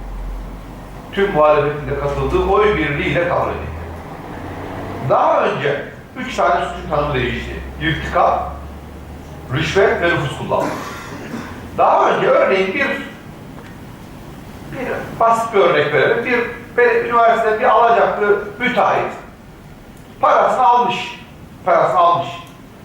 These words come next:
Hiçbir sıkıntı yok. Giderken dedik ki, "Ya şu derneğe de bir beş bin lira ver de çoluk çocuk okuyor." dedik daha önce.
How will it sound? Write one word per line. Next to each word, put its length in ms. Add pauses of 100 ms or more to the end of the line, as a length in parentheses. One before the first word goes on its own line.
(800)
Hiçbir 420
sıkıntı 420
yok. 360 (1200)
Giderken 540 (220)
dedik 320
ki, 60
"Ya 320 (100)
şu 140
derneğe 420
de 340 (1000)
bir 320 (340)
beş 340
bin 100
lira 220
ver 240
de 40
çoluk 260
çocuk 220
okuyor." 640
dedik 420
daha 280
önce. 260